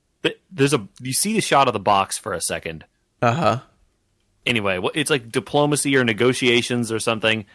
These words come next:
Speaker 1: And the, <laughs> the, like, their game playing or whatever, like, they're playing at the table, you know, in the, in the lounge. And the conclusion of the game is they both, like,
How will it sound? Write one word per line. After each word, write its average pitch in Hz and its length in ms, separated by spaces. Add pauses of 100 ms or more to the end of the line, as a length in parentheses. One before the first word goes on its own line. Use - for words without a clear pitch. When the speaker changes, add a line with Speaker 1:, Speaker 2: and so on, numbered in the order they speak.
(320)
Speaker 1:
And 123 240
the, 117 320 (340)
<laughs> 135 320
the, 143 280
like, 127 340
their 123 200
game 131 540
playing 127 500
or 131 120
whatever, 123 400 (200)
like, 120 240
they're 113 120
playing 117 260
at 110 100
the 110 40
table, 110 540
you 123 100
know, 104 200
in 101 80
the, 98 220 (220)
in 107 100
the 101 80
lounge. 104 520
And 107 260
the 107 360 (240)
conclusion 160 520
of 131 120
the 139 40
game 123 360
is 117 300
they 110 180
both, 117 320
like, 107 260